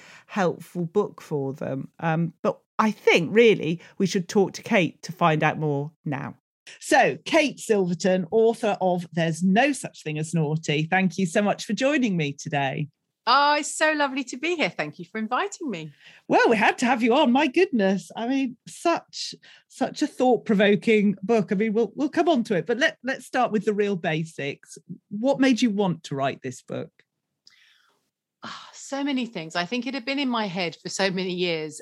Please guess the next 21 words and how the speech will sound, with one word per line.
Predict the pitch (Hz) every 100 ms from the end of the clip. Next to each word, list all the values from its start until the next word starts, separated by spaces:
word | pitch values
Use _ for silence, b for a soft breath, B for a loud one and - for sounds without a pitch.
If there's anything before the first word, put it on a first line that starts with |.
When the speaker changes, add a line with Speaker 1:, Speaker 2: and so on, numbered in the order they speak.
| 185
Speaker 2:
uh, | 180
really | 196 254 247 160
since | 151 170 156
becoming | 165 - 170 170
a | 165
mum | 170 170
myself, | 156 156 - 180 143 147 - _ -
Speaker 1:
Mm. | 156 143 147 147
Speaker 2:
because | 214 202 - 220 214 208 202 202 - - - -
I | 196 208 202
have | 165 202 185
my, | 202 202 - _ -
my | 220
academic | 247 269 233 233 208 -
background | 156 151 - 165 165
is | 160 156
in, | 160 156 151 - _
um, | 165 156 156 156 165
psychology. | - 180 190 160 151 - 156 202 _ _
And | 185 180 180 175 175 - -
I | 180 175 175